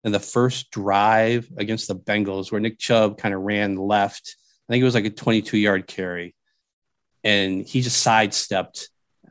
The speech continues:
I, I don't know if it was a safety or a cornerback, but he just sidestepped him like the dude wasn't even there. He just,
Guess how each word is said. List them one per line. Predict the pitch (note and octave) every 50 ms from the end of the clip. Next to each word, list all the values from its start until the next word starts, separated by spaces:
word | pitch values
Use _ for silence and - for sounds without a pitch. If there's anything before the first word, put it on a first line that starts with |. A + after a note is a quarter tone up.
| - -
I, | - F2 D2+ - G#2+ - _ _ _ _ _ -
I | A#2
don't | A2+
know | A2+
if | A2 A#2
it |
was | G#2+ G2
a | G2+ G#2
safety | - - A2 A2 G#2+ G#2+ - G#2+ G2+ G2+ G2+ A#2+ - -
or | G#2 G2 F#2 F2+ F#2 F2+
a | F#2+
cornerback, | - - - A2+ G#2+ G#2+ G2+ - G#2+ G2+ G2 F#2+ -
but | A#2+ A#2+
he | C#3 C3
just | B2 A#2 -
sidestepped | - A#2 A2 A2 - - A2+ G2+ -
him | A2 G#2
like | G2 G2 G2
the | G2
dude | G2+ G#2 G2+ G2+
wasn't | G#2 G2+ G2+ G2+ G2+
even | G2 F#2+ F#2 F#2 F#2+
there. | F#2+ F#2 F2+ F2
He | F#2 G2+
just, | G2+ A2 G#2+ - - - _